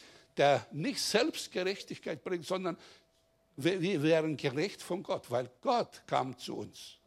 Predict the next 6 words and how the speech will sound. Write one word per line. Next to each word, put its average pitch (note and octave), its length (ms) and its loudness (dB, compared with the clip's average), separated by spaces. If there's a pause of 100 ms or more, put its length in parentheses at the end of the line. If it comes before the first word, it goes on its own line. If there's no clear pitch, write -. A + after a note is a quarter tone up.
(2250)
Eigentlich, G3+ 480 0
wenn G#3 120 4
man A#3 140 4
vom D#3 180 -2
Christentum - 560 0
spricht, F#3+ 480 0